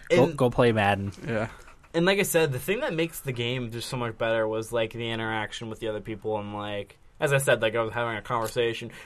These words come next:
Speaker 2: which kinda got ruined when I saw the guy's P S N name. It was, like, Harry Cooter. <laughs> And some random numbers, and I was like, "That's the person I shared
Speaker 3: Yeah,
Speaker 2: my
Speaker 3: but
Speaker 2: final
Speaker 3: you know
Speaker 2: moment
Speaker 3: what?
Speaker 2: with."
Speaker 3: Even Harry Cooter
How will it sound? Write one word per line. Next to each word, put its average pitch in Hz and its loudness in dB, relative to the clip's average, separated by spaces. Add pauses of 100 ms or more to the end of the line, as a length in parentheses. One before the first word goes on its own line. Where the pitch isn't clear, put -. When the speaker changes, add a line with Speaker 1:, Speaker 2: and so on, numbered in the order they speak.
Speaker 2:
which 151 8
kinda 208 6
got 156 6
ruined 135 2
when 139 2
I 127 2
saw 127 -2
the 120 2
guy's 117 2
P - -2
S 117 -2
N 113 -4
name. 117 -2
It 117 -2
was, 117 -2
like, 113 -2
Harry 117 -2
Cooter. 117 0 (180)
<laughs> - 8 (1800)
And 170 4
some 151 6
random 139 2
numbers, 123 2
and 127 -2
I 127 2
was 123 -2
like, 123 4 (300)
"That's 135 2
the 131 -8
person 131 4
I 117 0
shared 190 0
Speaker 3:
Yeah, 190 12
Speaker 2:
my 156 6
Speaker 3:
but 165 10
Speaker 2:
final 156 6
Speaker 3:
you 170 6
know 175 8
Speaker 2:
moment 185 4
Speaker 3:
what? 139 4
Speaker 2:
with." 190 10
Speaker 3:
Even 214 8
Harry 175 6
Cooter 143 6